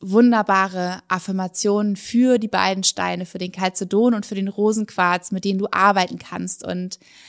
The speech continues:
ich möchte dir hier in diesem Podcast noch drei Affirmationen für jeden Stein mitgeben. Und ich werde dir aber auch in den Shownotes nochmal, ähm, zum einen das schriftliche Ritual verlinken,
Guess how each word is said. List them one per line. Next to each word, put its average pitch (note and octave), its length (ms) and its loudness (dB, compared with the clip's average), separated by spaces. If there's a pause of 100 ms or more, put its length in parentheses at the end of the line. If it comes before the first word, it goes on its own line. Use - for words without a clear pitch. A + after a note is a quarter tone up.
(360)
ich - 140 -4
möchte G#3 300 0
dir F#3+ 480 -2 (200)
hier B3 400 4
in - 80 -2
diesem G#3+ 220 -6
Podcast - 600 -2
noch F#3+ 160 -4
drei G#3+ 720 2
Affirmationen F#3+ 640 -6
für G3 120 -12
jeden F#3+ 200 -4
Stein F#3 260 -4
mitgeben. G#3 420 -2
Und F#3+ 80 -6
ich - 120 -18
werde G3 180 0
dir F#3+ 120 -2
aber F#3+ 120 -4
auch - 80 -12
in G3 60 -8
den F#3+ 120 -6
Shownotes A#3+ 600 2
nochmal, F#3 500 -2 (480)
ähm, F#3+ 540 0 (280)
zum - 260 -2
einen A#3 500 4
das F#3+ 340 0
schriftliche A#3+ 580 0
Ritual F#3+ 460 0
verlinken, A#3 760 -2